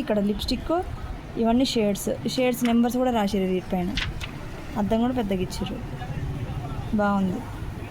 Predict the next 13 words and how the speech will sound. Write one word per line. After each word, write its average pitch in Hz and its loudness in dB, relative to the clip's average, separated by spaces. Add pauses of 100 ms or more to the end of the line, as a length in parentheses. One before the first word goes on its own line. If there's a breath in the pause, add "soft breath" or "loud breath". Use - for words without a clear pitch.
(440)
ఇది 233 -2
కొంచెం 208 2
పెద్దది 185 0
అనమాట, 175 -2 (300)
ఇంకా 214 2
తీయడానికి 262 4
అవసరం 214 0
లేదు, 196 2
ఇది 196 2
డైరెక్ట్ 214 0
ఇట్లనే 240 4
యూజ్ 208 2
చేసుకోవచ్చు. - -2